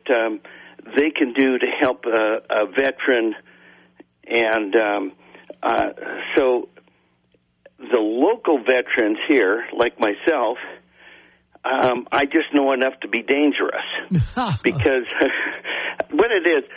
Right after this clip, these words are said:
Speaker 1: I know how to fill out that basic form and send that off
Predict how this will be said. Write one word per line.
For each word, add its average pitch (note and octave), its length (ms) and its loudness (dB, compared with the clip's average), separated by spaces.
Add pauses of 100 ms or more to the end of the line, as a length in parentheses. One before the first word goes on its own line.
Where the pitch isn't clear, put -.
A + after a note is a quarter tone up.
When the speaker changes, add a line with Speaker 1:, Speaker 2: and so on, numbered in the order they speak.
(200)
Speaker 1:
I D#3+ 240 0
know F3+ 320 4 (1000)
how C#3+ 280 2
to C3+ 180 0
fill C#3+ 180 2
out C#3 220 0
that - 220 0
basic D3+ 380 2 (120)
form A2+ 440 2 (760)
and B2 400 0 (960)
send E3 340 2
that D#3 340 0
off C#3 340 0